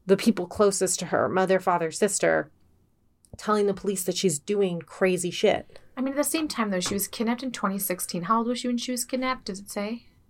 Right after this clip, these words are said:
Speaker 1: No. I mean, it, sure it does. I
Speaker 2: So
Speaker 1: don't know.
Speaker 2: twenty sixteen, but then this was in two thousand three and two thousand. So, like, that's thirteen years prior.
Speaker 1: Yeah.
Speaker 2: She could have just been, like, a really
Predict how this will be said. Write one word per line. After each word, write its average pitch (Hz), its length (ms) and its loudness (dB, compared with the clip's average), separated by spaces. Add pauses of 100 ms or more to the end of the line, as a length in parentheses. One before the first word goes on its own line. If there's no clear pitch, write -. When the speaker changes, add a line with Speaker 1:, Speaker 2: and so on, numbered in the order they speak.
(920)
Speaker 1:
No. 202 720 2
I 233 180 4
mean, 240 180 4
it, 190 140 -4
sure 208 200 2
it - 100 0
does. - 380 -4 (400)
I 175 60 2
Speaker 2:
So - 0 -
Speaker 1:
don't 170 100 0
know. - 60 0
Speaker 2:
twenty 254 160 2
sixteen, 240 400 -4
but 208 140 -8
then 226 200 2
this 233 180 2
was 240 100 -2
in 220 120 0
two 226 120 -4
thousand 190 300 0
three 185 160 -2
and 180 100 0
two 185 100 -10
thousand. 160 400 -2
So, - 100 -2
like, 185 140 -4
that's - 280 -6 (1600)
thirteen 202 480 0
years 165 260 0
prior. 160 760 0 (440)
Speaker 1:
Yeah. 226 280 6
Speaker 2:
She - 180 2
could 269 120 2
have 262 100 4
just - 180 -2
been, 233 120 0
like, 214 300 2
a 226 80 2
really 190 600 0